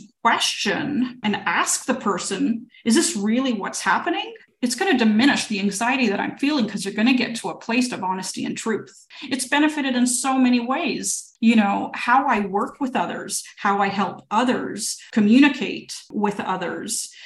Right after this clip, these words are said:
That is and was a large part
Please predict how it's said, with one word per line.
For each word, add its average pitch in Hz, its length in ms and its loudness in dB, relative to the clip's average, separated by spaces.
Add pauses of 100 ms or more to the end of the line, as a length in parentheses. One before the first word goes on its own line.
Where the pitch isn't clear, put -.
That 226 340 2
is 214 600 -2
and 190 220 -4
was 202 640 -2 (240)
a 202 80 0
large 190 760 -2
part - 600 -4